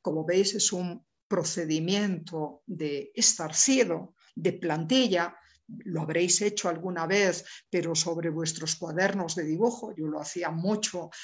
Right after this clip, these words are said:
de pequeña, me fascinaba, uno pone la mano sobre la hoja de papel y con cuidadito, con el rotulador o con el lápiz o con el bolígrafo, va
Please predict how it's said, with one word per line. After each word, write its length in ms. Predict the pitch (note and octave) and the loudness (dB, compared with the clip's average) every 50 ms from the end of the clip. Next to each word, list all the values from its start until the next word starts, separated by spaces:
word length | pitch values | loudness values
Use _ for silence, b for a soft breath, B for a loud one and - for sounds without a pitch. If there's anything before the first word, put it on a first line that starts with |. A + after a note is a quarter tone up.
| B B | B B
de 220 | E3 D#3 F3 D#3+ | -4 -4 -4 -2
pequeña, 600 | D#3+ - E3+ E3 - A3+ A3+ A#3 A3+ A3+ A3+ A3+ | -2 -6 -4 2 4 4 6 6 4 2 0 -2
me 160 | A#3 G3+ E3 D#3+ | -2 -2 -2 -4
fascinaba, 640 | D#3+ D#3+ D#3 D#3 - E3+ D#3+ F3+ G3 G#3 G#3 G#3 F#3+ | -4 -6 -6 -6 -4 -4 0 2 4 4 4 4 2
uno 240 | F3 F3 E3+ D#3+ D#3+ | 0 -2 -4 -6 -4
pone 300 | F3+ F#3+ F#3 F3 F3+ E3 | 0 0 0 2 0 -2
la 140 | D#3 D3+ | -2 -2
mano 500 | D3+ E3 F#3 G3+ G#3+ G#3 G3 F3 D#3+ D#3+ B B B B | 2 4 4 6 6 4 2 0 -2 -4 B B B B
sobre 360 | B - - F3 D#3 D#3 D#3+ | B 0 2 2 0 0 0
la 140 | D#3 D#3+ E3 | 0 2 2
hoja 240 | F3+ F3 - - D3+ | 2 2 0 -2 -6
de 120 | E3 F3 | -6 -4
papel 560 | F3 A#3 A#3 A#3 - B3 B3+ C#4+ D#4+ D#4 - - | -4 -6 -4 0 2 2 2 2 0 -2 -4 -6
y 120 | G3+ F#3+ | -8 -6
con 240 | F3+ - E3+ D#3+ D#3+ | -4 -4 -4 -2 -2
cuidadito, 760 | D#3+ A3 B3+ C4 B3+ G3 E3 E3+ D#3+ E3 E3 E3 - G3+ G3 - | -2 -2 -2 -2 -2 -2 0 0 -2 -2 -4 -6 -10 -14 -12 -10
con 200 | - E3 D#3+ D#3+ | -8 -6 -4 -2
el 140 | D#3+ D#3+ | -2 -2
rotulador 1040 | D#3 E3+ D#3+ D3+ D#3 F3 D#3+ D3+ C#3+ D3+ E3 F#3+ G3+ G3+ G#3 G#3 G#3+ A3 A3 A3 - _ | -2 -4 -4 -6 -6 -6 -4 -4 -2 -2 0 0 2 4 4 4 4 2 0 -2 -6 _
o 240 | - E3+ E3+ D#3+ D#3+ _ | -8 -6 -6 -8 -8 _
con 320 | - E3 D#3+ D3+ D#3 D#3 | -4 -4 -4 -2 -2 -4
el 400 | D#3 D#3 D3+ D3+ D#3 D#3 D3 C#3 B B B B B | -4 -2 -2 -2 -2 -2 -2 -4 B B B B B
lápiz 580 | C#3+ D#3+ D#3+ F#3 F#3+ - - G3+ F3+ - - | 2 4 6 6 4 2 -2 -4 -2 -2 -2
o 100 | F3 D#3+ | -4 -6
con 160 | - E3+ E3 D#3+ | -8 -8 -6 -4
el 100 | D#3+ E3 | -2 -2
bolígrafo, 800 | F#3+ G#3+ A#3+ C4 C4 B3+ B3+ B3+ B3+ B3+ - - C#4+ C#4+ C#4+ C#4+ B B B B | 0 0 2 2 0 0 0 0 0 -2 -2 -2 -2 -2 -2 -6 B B B B
va 420 | D#3 D3 F3 F3+ G3 A3 A#3 - | -2 0 2 2 2 0 -4 -8